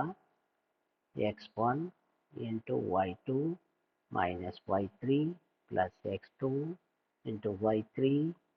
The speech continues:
minus ವೈ ಒನ್ plus ಎಕ್ಸ್ ತ್ರೀ into ವೈ ಒನ್ minus ವೈ ಟು. ಇದು ನಮ್ದು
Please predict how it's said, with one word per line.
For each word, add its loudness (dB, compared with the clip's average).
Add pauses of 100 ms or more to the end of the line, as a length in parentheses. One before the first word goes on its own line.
(560)
minus 2 (200)
ವೈ 4 (260)
ಒನ್ 0 (680)
plus 0 (160)
ಎಕ್ಸ್ -10 (100)
ತ್ರೀ 4 (560)
into -4 (180)
ವೈ 8 (260)
ಒನ್ -4 (480)
minus -2 (320)
ವೈ 8 (160)
ಟು. -20 (320)
ಇದು 2 (140)
ನಮ್ದು 0